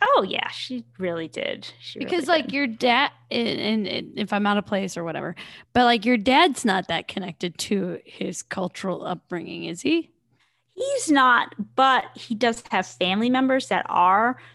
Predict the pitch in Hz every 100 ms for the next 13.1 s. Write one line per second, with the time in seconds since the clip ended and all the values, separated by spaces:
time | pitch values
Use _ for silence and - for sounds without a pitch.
0 | - - - 233 - 190 - 240 233 202
1 | 202 202 190 185 185 180 190 190 185 180
2 | 160 190 180 170 170 165 - 185 - -
3 | - 175 175 185 180 185 175 175 170 175
4 | 180 - 190 185 196 - - 190 190 _
5 | _ _ 233 208 - 208 170 - _ _
6 | _ _ - - 196 185 165 165 175 170
7 | 160 165 160 160 - _ _ _ _ -
8 | 262 185 220 233 233 226 214 - 208 196
9 | 190 190 - 180 202 170 160 156 262 277
10 | 320 285 254 294 294 214 214 247 262 262
11 | 262 269 - 233 233 254 254 220 170 -
12 | - 277 208 220 240 240 240 240 226 -
13 | 220